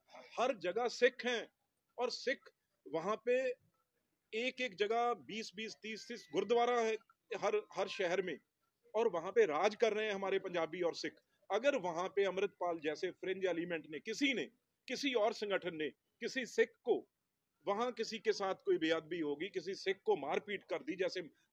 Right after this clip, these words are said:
आज मणिकरण में माहौल बना हुआ है हिमाचल में, तो फिर अमृतपाल जाएगा या ये सरकार जाएगी उन सिखों को बचाने? क्योंकि बहुत सिखों के टेलीफोन आ रहे हैं जो बाहर हमारे पंजाबी हैं, भी हमें डर लग रहा है, हमारे, हम तो अकेला, हम एक मोहल्ले में हमारा अकेला घर है,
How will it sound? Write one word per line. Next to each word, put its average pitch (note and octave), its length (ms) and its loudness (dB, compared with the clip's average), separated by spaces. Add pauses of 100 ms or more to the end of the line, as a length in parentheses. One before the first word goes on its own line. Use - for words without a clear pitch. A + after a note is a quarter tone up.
आज D#3+ 120 -2
मणिकरण F3 480 -2
में F3+ 100 -4
माहौल D#3+ 260 -2
बना E3+ 220 -2
हुआ D#3+ 220 2
है D3+ 60 0
हिमाचल C#3+ 400 -4
में, G#3+ 220 0 (460)
तो C4+ 100 0
फिर A#3 300 2 (140)
अमृतपाल G3+ 500 -2
जाएगा G#3 680 0
या G#3+ 80 -2
ये A3+ 200 0
सरकार G3+ 440 2
जाएगी A3+ 300 6
उन A3+ 100 -2
सिखों G#3+ 320 -4
को G#3+ 100 2
बचाने? F3+ 400 -2 (360)
क्योंकि G#3+ 220 4
बहुत G3+ 540 -2
सिखों F#3+ 300 -2
के F#3+ 120 0
टेलीफोन E3+ 460 -4
आ D#3 140 0
रहे E3 160 -2
हैं E3 100 -2
जो D#3 140 -4
बाहर C#3+ 240 -2
हमारे D#3 260 -4
पंजाबी D3+ 480 -4
हैं, F#3 240 -6 (380)
भी F#3+ 100 0
हमें F3 360 -2
डर F3+ 180 2
लग G3+ 180 4
रहा G#3 140 2
है, G3 60 2
हमारे, F3+ 320 -2 (300)
हम F3+ 100 -10
तो G#3+ 200 2
अकेला, G#3 360 2 (140)
हम D3 220 -12
एक G3 200 6
मोहल्ले F#3+ 300 0
में G#3 100 -2
हमारा F#3 240 0
अकेला G#3 340 0
घर G3 200 2
है, D3 180 -2